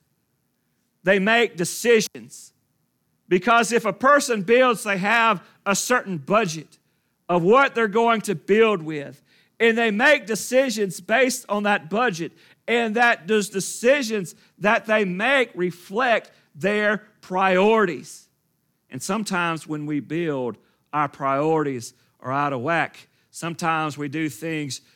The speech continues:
just for look, because I look at a lot of people, and they'll build all these nice big, uh, new houses. And you see a lot of people, they'll be, build these big, uh, houses now. And the big thing in the houses right now is they want them a nice big old kitchen.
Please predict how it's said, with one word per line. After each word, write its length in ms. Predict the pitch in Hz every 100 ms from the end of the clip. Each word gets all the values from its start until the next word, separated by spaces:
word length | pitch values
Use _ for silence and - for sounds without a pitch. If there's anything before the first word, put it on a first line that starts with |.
| _
just 280 | - 165 -
for 160 | 131
look, 220 | 156 175 151
because 280 | 123 156
I 60 | 160
look 240 | 156 196
at 80 | 175
a 40 | 151
lot 180 | 175
of 120 | 135 -
people, 360 | 170 170 110 _ _ _ _
and 180 | 143 147
they'll 160 | 170 156
build 320 | 151 175 165
all 200 | 165 165
these 220 | 170 131
nice 320 | 143 160 160
big, 380 | - 170 160 139
uh, 220 | 156 147
new 240 | 147 170 143
houses. 600 | 117 147 147 - - - _ _ _
And 100 | -
you 120 | 143 139
see 160 | 175
a 80 | 185
lot 180 | 175 170
of 80 | 156
people, 300 | 180 160 147
they'll 180 | 165
be, 240 | 147 165 160
build 460 | 160 - 165 170
these 200 | 156 151
big, 360 | - 160 160 131
uh, 160 | 156 117 _ _
houses 480 | - 170 170 156 123
now. 400 | 131 170 147 107 - _ _
And 140 | 156 151
the 60 |
big 260 | 135 202 -
thing 240 | 190 190
in 80 | 175
the 80 | 151
houses 420 | 175 180 - 139
right 180 | 170 170
now 200 | 165 180
is 100 | 151
they 120 | 160
want 240 | 165 160
them 180 | 156 147
a 20 |
nice 300 | 131 151 151
big 240 | - 143 147
old 200 | 143 123
kitchen. 360 | 147 147 -